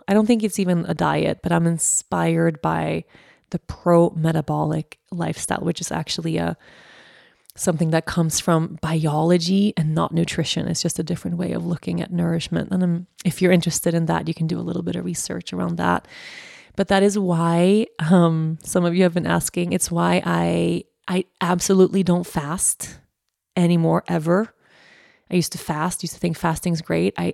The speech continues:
as, as a woman, I will, you will never catch me fasting another <laughs> day of my life, and not even intermittent or anything like that.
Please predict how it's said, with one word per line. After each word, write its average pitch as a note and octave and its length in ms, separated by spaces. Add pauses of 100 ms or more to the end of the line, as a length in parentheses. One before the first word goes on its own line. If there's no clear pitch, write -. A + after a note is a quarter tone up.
as, F3 320
as E3+ 160
a E3+ 60
woman, E3 420
I E3+ 160
will, F3 220
you F3 180
will E3+ 100
never D#3+ 280 (180)
catch - 260
me F#3 120
fasting G#3+ 580
another F3 340 (340)
<laughs> - 420
day F#3+ 140
of F#3 100
my F#3+ 160
life, G3 420 (240)
and F3+ 140
not F3+ 160
even F3 180
intermittent E3 720
or D#3 100
anything E3+ 300
like F3 200
that. E3 320